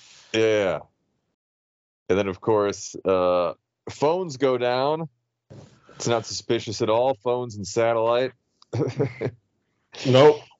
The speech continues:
Speaker 1: But again, you know, they're not too concerned yet. They wanna keep this all, uh, all under the rug. Uh, the, there's the phone, I guess the phone slash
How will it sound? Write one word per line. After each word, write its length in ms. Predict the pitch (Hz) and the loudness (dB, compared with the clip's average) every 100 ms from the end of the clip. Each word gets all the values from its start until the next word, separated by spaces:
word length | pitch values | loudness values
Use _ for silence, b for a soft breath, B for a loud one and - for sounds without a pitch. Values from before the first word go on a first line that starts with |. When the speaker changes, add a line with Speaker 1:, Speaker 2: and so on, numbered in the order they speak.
| _ _ _ _ _ _ - B B B B B B B B B _ - | _ _ _ _ _ _ -20 B B B B B B B B B _ -4
Speaker 1:
But 80 | 104 | 0
again, 420 | 107 120 120 123 | 2 2 2 0
you 100 | 117 | 0
know, 220 | 117 120 | 2 2
they're 220 | 113 110 | 0 0
not 240 | 110 113 - | -2 -6 -4
too 180 | 123 | -6
concerned 520 | 117 117 110 123 117 107 | -2 -4 -2 -2 -2 0
yet. 300 | 117 120 117 | 2 2 0
They 80 | 107 | -2
wanna 180 | 104 98 | -2 -6
keep 240 | - 110 | -8 -4
this 180 | 98 - | -4 0
all, 540 | 98 101 101 101 98 | 2 2 2 0 0
uh, 340 | 98 95 95 87 | 2 2 2 0
all 300 | 101 101 101 | 0 0 -2
under 100 | 90 | -4
the 120 | 90 | -2
rug. 440 | 104 123 123 120 110 _ _ _ _ _ _ _ _ 73 | 2 2 2 0 -8 _ _ _ _ _ _ _ _ -2
Uh, 380 | 82 82 82 | 0 2 0
the, 200 | 80 90 92 | 0 -2 -2
there's 200 | 104 95 | -4 -2
the 300 | 107 107 104 - - - | -4 -4 -4 -6 -20 -6
phone, 460 | 120 120 123 127 127 | -2 0 -2 -4 -4
I 80 | 113 | -4
guess 180 | 110 110 | -2 -4
the 140 | 113 | -4
phone 540 | - - 110 117 120 117 | -6 -2 -2 -2 -4 -8
slash 500 | - 107 110 107 - | -10 -4 -2 -2 -4